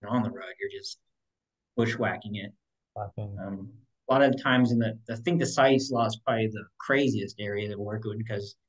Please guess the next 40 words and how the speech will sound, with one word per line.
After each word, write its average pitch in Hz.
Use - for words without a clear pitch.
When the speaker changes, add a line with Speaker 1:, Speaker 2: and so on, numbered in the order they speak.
Speaker 1:
essentially 139
rainforest, 117
and 110
a 104
lot 113
of 113
time 110
I'm 123
just 117
crawling 113
under 107
the 110
brush. 101
Like, 104
I 107
gotta 110
take 117
my 104
backpack 104
off -
and -
I'm -
crawling 90
underneath 90
the -
ground 95
and 85
going 104
over 95
stuff. -
Speaker 2:
Those, 139
those 143
coastal 143
forests, 120
for 113
the 101
viewers, 104
they're 113
no 107
joke, 101